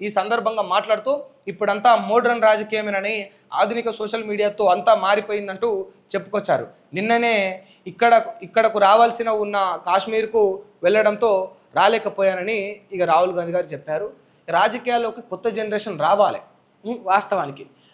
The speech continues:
But ఎట్లొస్తుంది చెప్పుంటే రాజకీయాల్లోకి కొత్త జనరేషన్? ఒక మాట, ఒక మైకు దొరికి, ఒక దగ్గర మీకు ఒక సమ్మిట్లో మీకు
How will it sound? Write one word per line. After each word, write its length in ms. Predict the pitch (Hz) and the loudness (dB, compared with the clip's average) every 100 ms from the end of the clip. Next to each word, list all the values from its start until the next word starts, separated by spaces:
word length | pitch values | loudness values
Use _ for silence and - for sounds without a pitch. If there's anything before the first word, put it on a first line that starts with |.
| _ | _
But 160 | 202 233 | 0 2
ఎట్లొస్తుంది 480 | 247 277 277 277 220 | 2 0 0 2 2
చెప్పుంటే 300 | 226 233 220 208 | 0 -2 -2 2
రాజకీయాల్లోకి 600 | 190 202 214 226 220 220 | 2 2 -2 -4 -4 -6
కొత్త 240 | 202 196 | -8 -6
జనరేషన్? 440 | 190 196 180 175 180 - _ _ _ _ _ _ _ _ - | -4 -2 -4 -6 -12 -18 _ _ _ _ _ _ _ _ -10
ఒక 140 | 156 | -4
మాట, 200 | 175 175 127 - _ _ _ _ _ _ 185 | -2 -2 -4 -12 _ _ _ _ _ _ -10
ఒక 100 | 190 | -2
మైకు 340 | 190 233 247 | 2 2 2
దొరికి, 340 | 208 226 233 | 0 0 -2
ఒక 200 | 233 226 | -4 -4
దగ్గర 360 | 202 196 190 226 | -4 -2 0 0
మీకు 240 | 214 196 | 0 -4
ఒక 100 | 196 | -8
సమ్మిట్లో 460 | 180 185 196 226 220 | -6 -4 -2 -2 -2
మీకు 340 | 208 202 202 | -2 -2 -2